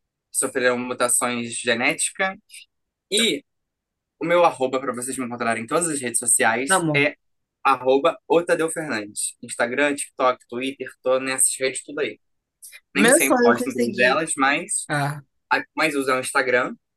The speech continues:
Speaker 1: mas tem conteúdo em todas elas. É isso.
Speaker 2: Mano, meu
Speaker 1: É.
Speaker 2: sonho é conseguir botar em todas a mesma, a mesma possibilidade de arroba, porque eu não consegui. Então, já é um ícone, um ícone.
Speaker 1: O quê?
Speaker 2: Desculpa,
Speaker 1: Eu não
Speaker 2: vai,
Speaker 1: entendi.
Speaker 2: continua.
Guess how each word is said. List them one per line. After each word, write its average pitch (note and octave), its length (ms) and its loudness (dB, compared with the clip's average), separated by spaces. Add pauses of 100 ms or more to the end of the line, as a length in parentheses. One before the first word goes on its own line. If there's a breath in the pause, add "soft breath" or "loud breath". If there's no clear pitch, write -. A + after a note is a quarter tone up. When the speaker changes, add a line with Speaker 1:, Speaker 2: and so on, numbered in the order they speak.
(240)
Speaker 1:
mas F#4+ 320 0
tem E4 160 -4
conteúdo A3 420 0
em F#3 120 -6
todas F3 280 0
elas. - 440 -6 (240)
É B2 120 -6
isso. - 340 -6 (500)
Speaker 2:
Mano, C4 400 6
meu G#3+ 180 6
Speaker 1:
É. - 20 4
Speaker 2:
sonho A#3 420 2
é - 20 -4
conseguir G#3 500 0
botar G3 340 4
em G#3 140 2
todas F#3+ 360 -2
a G3+ 120 4
mesma, F#3+ 480 0 (100)
a F#3+ 200 0
mesma F#3 300 -2
possibilidade G3+ 540 -2
de F3+ 80 -6
arroba, F3+ 360 -4
porque - 220 -6
eu G3 80 0
não F#3 220 -4
consegui. A#3+ 800 2
Então, F#3 560 -2
já F#3+ 180 0
é F3 80 4
um C4 160 4
ícone, F#3 580 -4
um G#3 140 -6
ícone. C#3+ 400 -4 (840 soft breath)
Speaker 1:
O - 60 -12
quê? G3+ 80 0
Speaker 2:
Desculpa, - 260 2
Speaker 1:
Eu C#3+ 100 6
não D#3+ 60 4
Speaker 2:
vai, D3+ 120 0
Speaker 1:
entendi. C#3+ 260 -2
Speaker 2:
continua. D#3+ 380 -2